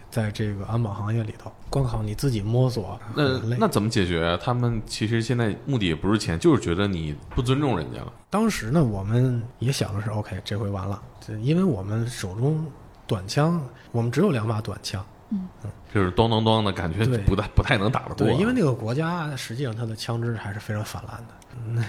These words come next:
Speaker 2: OK，那就，如果要是栽了，那就真的是栽了。
Speaker 1: 抱拳呗。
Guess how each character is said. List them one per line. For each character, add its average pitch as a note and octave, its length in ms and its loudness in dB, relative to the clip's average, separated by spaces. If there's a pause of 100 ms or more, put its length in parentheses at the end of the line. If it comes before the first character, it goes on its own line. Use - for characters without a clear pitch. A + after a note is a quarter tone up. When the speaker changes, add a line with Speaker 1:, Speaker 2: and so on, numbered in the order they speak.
Speaker 2:
OK， G#2 360 -2
那 A2+ 180 2
就， A2 140 2 (380)
如 B2 140 0
果 D#3 140 4
要 A2+ 180 2
是 G#2+ 380 0
栽 A2+ 180 2
了， G2+ 120 0
那 G#2+ 100 2
就 G#2+ 140 0
真 G#2 160 -2
的 G#2+ 80 -2
是 G2+ 100 -4
栽 F#2 220 -4
了。 F#2 100 -8 (340)
Speaker 1:
抱 C3+ 140 4
拳 F#2+ 260 2
呗。 C#3+ 120 4